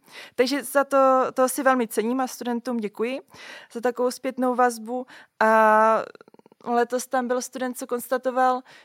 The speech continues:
že ty vizualizace potkává i v těch ostatních předmětech, tak různě jako roztříštěné, a že je vlastně rád, že tady ten předmět, ač není teda nějak extra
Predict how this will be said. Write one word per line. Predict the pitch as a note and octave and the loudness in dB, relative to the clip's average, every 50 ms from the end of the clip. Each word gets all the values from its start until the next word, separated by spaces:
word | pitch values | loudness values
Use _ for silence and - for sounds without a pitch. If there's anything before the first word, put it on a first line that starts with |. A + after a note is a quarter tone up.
| _ - | _ -14
že | A#3 A3 C4 | -10 -10 -8
ty | B3+ C4+ | -6 -6
vizualizace | A#3 B3+ B3+ A#3+ C4 C4 B3+ C4 C4 C4 C4+ - C#4 | -4 -4 -4 0 2 2 2 2 0 -2 -4 -4 -6
potkává | C4+ C4+ C4 - - C#4 C4 C4 C4+ B3 C4 C4 C4 B3+ B3 A#3+ A#3+ B3+ C4+ _ _ _ _ _ _ _ - | -6 -6 -8 -6 -2 2 2 2 4 4 4 4 6 4 4 2 0 -4 -10 _ _ _ _ _ _ _ -14
i | A#3 A#3 | -12 -12
v | - | -10
těch | - C#4 - | -10 -10 -4
ostatních | - A3+ G#3+ - A#3+ B3 - C4+ D4 - - | -4 -4 -2 -2 -4 -4 -4 -6 -12 -12 -12
předmětech, | - D4 C4 C#4 D4 C#4+ - D4 D4 D#4+ - _ | -16 -12 -10 -8 -8 -4 -2 -2 -2 -2 -4 _
tak | - A#3+ A3 - | -12 -12 -10 -10
různě | A3 G#3+ A3+ A3+ B3 C4 C4 | -12 -10 -8 -8 -6 -4 -4
jako | B3+ A3+ - - D#3 - A2 G#3+ | -6 -6 -8 -10 -12 -10 -10 -12
roztříštěné, | A3+ A#3 - - - - D4 - - - D#4 C#4+ D4 D4 D4 D4 D#4+ - - - - - - - _ - | -12 -14 -14 -12 -12 -10 -10 -10 -8 -8 -4 -2 0 0 0 0 -2 -6 -12 -20 -20 -20 -20 -20 _ -4
a | - A#3 A#3+ B3 | -2 0 0 0
že | B3 C4+ C4+ | 0 2 2
je | C4 | 2
vlastně | B3 B3 - - C4+ C4+ B3+ | 2 2 0 -2 -4 0 4
rád, | B3+ B3 A#3+ A#3+ B3 A#3+ - - | 4 6 6 4 2 0 -6 -14
že | A#3+ - - B3+ A#3+ A#3+ A#3+ A3+ | -12 -8 -6 -4 -2 -2 -2 -2
tady | A3 G#3+ | -4 -4
ten | G#3+ A#3 A#3 | -4 -4 -6
předmět, | - - B3 G#3+ G#3+ A#3 A#3 A3+ A3 _ _ _ - - - | -4 -6 -6 -6 -4 -2 -2 -4 -4 _ _ _ -20 -16 -4
ač | - A#3 A#3+ - - - | -4 -4 -2 -2 -6 -4
není | B3 B3+ B3+ B3+ B3+ A#3 | -4 -2 -2 -2 -2 0
teda | B3+ B3 B3+ B3 A#3 A3+ A3 G#3 A3+ A#3 - - | 0 2 4 4 4 4 4 0 -2 -8 -12 -12
nějak | - A3 A3+ A3+ A3 A3 - | -10 -8 -4 -4 -4 -6 -6
extra | - - - - - B3 A#3 F#3+ E3 - G3 | -10 -12 -12 -12 -4 -2 0 0 0 -2 -6